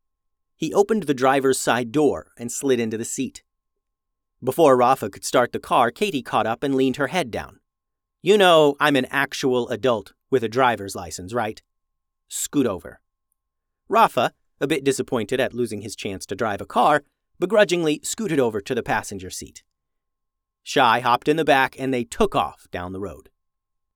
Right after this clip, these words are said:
Many blocks later, Park Avenue was blocked with crushed vehicles and building debris.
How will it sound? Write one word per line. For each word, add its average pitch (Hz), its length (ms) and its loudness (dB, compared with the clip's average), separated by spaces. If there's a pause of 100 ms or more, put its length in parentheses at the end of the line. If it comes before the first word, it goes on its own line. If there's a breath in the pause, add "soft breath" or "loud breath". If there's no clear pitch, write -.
(360)
Many 240 320 2
blocks 156 400 -2
later, 147 480 -2 (360)
Park 185 280 0
Avenue 156 400 0
was 110 220 -8
blocked 127 720 0 (160)
with - 240 -10
crushed - 480 -4
vehicles 139 720 -8
and 131 240 -6
building 127 400 0
debris. 87 480 -12